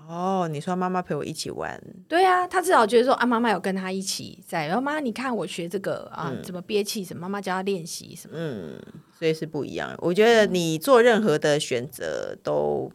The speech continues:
Speaker 1: 不应该是牺牲你自己，就是，“哦，为了家庭，我们要付出那么多钱去请保姆，那我还是我牺牲自己留在家里好了。”或者是，我觉得这个心态是不好的啦。你自己愿意当然可以，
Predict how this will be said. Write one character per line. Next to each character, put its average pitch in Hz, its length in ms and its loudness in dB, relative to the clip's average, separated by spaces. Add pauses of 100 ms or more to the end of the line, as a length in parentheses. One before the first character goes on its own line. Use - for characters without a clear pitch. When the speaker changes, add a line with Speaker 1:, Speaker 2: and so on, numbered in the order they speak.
(100)
Speaker 1:
不 220 100 4
应 226 160 2
该 196 180 2
是 196 180 -4
牺 233 280 0
牲 247 120 4
你 208 140 -2
自 - 200 -10
己， - 240 -18 (520)
就 190 140 0
是 175 180 -2
，“哦， 233 220 2
为 262 140 4
了 220 120 4
家 214 240 4
庭， 175 240 -4
我 151 80 -4
们 151 140 -6
要 190 160 0
付 202 160 -8
出 202 180 -6
那 196 120 -2
么 185 140 -2
多 175 220 0
钱 147 300 -6
去 - 100 -8
请 156 220 -8
保 135 160 -6
姆， 143 260 -12 (420)
那 226 80 0
我 220 60 6
还 196 140 4
是 220 100 0
我 180 100 2
牺 - 180 -6
牲 180 180 -4
自 180 100 -10
己 104 200 -16
留 113 120 -6
在 147 140 -4
家 135 160 -6
里 - 140 -6
好 - 160 -18
了。” - 200 -12
或 185 80 -4
者 156 160 -6
是， 147 640 -8
我 - 80 -4
觉 202 120 2
得 208 40 4
这 233 80 0
个 220 80 -2
心 202 160 -2
态 214 140 -4
是 190 100 -4
不 196 140 -6
好 170 160 -8
的 - 120 -12
啦。 - 140 -14 (100)
你 190 120 0
自 302 100 0
己 277 140 4
愿 240 180 4
意 226 80 2
当 202 120 4
然 190 120 2
可 127 200 -2
以， 139 160 -8